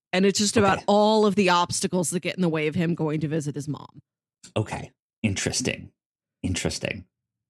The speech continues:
Speaker 2: 'Cause I, like, I'm, I'm wondering now if that's almost the idea behind it. It's like, "Let's just make some simple plot," and then, like, everything that you would think he would do normally, either something happens or he just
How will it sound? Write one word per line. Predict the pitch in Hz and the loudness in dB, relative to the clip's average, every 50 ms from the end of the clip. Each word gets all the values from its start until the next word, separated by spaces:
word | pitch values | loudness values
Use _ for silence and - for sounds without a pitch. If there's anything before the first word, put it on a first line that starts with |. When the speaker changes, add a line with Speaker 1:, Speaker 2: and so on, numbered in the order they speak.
| _ | _
Speaker 2:
'Cause | - - - | -4 -2 0
I, | - - 120 120 - | 0 0 -2 -2 0
like, | 117 110 110 - | -2 -2 -2 0
I'm, | - 117 123 120 113 107 - | 0 0 2 2 2 2 0
I'm | 117 117 117 | 0 0 2
wondering | 113 113 113 117 113 107 107 107 107 113 117 120 123 127 117 107 | 2 2 2 2 2 2 2 2 0 0 0 2 0 2 2 2
now | 101 98 104 104 | 0 0 -2 -2
if | 90 - | -4 -4
that's | 87 90 101 - - | -4 -4 -4 -4 -4
almost | - 101 104 101 101 95 - | -4 -2 -2 0 -2 -2 -2
the | - 104 98 | -2 -2 -2
idea | - 92 90 85 82 92 92 92 90 | 0 0 -2 -2 0 0 0 0 0
behind | 90 - 92 85 - - - - - - 87 80 80 90 92 | -2 -4 -4 -4 -6 -8 -8 -8 -6 -4 -2 -2 0 0 0
it. | 113 120 | 0 0
It's | - - - | -2 -4 -4
like, | 90 90 - | -4 -2 -2
"Let's | 147 175 - | -4 -4 -2
just | - 233 226 - | -4 -2 -2 -2
make | 170 160 160 | -2 -2 -2
some | - - 131 120 | -2 0 0 0
simple | - - - 127 120 135 147 - | 0 0 0 0 0 0 -4 -8
plot," | - - - 120 107 107 101 - - _ _ _ _ _ _ | -8 -4 -2 -2 0 0 -2 -4 -8 _ _ _ _ _ _
and | - 113 113 110 | 0 2 2 2
then, | 113 113 113 | 2 2 2
like, | 107 98 92 92 - - - _ _ _ _ _ _ _ _ - | 2 0 -2 -4 -8 -14 -20 _ _ _ _ _ _ _ _ -4
everything | 139 156 151 190 202 - 220 202 202 | -2 0 0 0 0 0 0 0 0
that | 185 - 131 | 0 0 2
you | 135 | 2
would | 139 113 92 | 2 0 0
think | - - 131 135 - | 0 -2 -2 0 0
he | - 143 | 0 2
would | 139 123 110 | 2 2 2
do | 123 117 110 | 2 2 2
normally, | 101 92 87 85 82 87 98 98 110 139 135 143 156 170 185 185 180 - _ _ _ _ _ _ _ _ _ | 2 0 0 0 2 2 2 2 2 2 2 2 0 0 0 -2 -4 -8 _ _ _ _ _ _ _ _ _
either | - 147 151 143 131 143 131 | -2 0 2 4 4 2 2
something | 135 - 185 180 180 190 190 170 | 2 0 0 0 2 2 2 2
happens | 139 151 127 135 - 180 170 175 170 143 | 2 2 0 0 0 2 2 2 2 0
or | 147 - 127 127 123 120 117 | 0 2 2 2 2 2 0
he | 113 - - 131 120 | 0 0 0 0 2
just | 107 127 123 107 - - | 4 2 2 2 0 -4